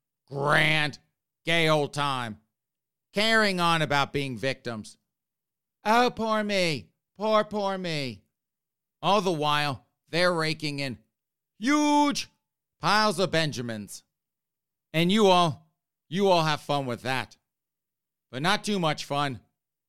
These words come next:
Don't you get the monkeypox. So let's just go ahead and jump into things, folks. And this first one, it's from Breitbart. D O J,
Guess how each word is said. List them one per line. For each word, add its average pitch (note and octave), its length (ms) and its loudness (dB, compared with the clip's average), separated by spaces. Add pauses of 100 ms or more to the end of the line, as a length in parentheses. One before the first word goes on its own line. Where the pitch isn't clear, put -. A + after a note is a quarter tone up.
(120)
Don't D#3 300 -4
you D#3+ 140 -4
get D3+ 320 -4
the C3+ 80 -4
monkeypox. A#2+ 800 -8 (2250)
So D3+ 160 -2
let's G3 160 0
just F3+ 180 -4
go D3+ 240 0
ahead C#3 160 -2
and B2 160 -8
jump C3 220 -6
into B2+ 200 -6
things, A#2+ 280 -12
folks. B2+ 320 -6 (580)
And C3+ 220 -4
this C3 220 -6
first F#3+ 360 0
one, F#3 320 -2 (240)
it's D#3+ 300 -4
from C#3+ 260 -6
Breitbart. A#2+ 600 -6 (920)
D A3 240 -2
O G#3+ 140 0
J, B2+ 540 -4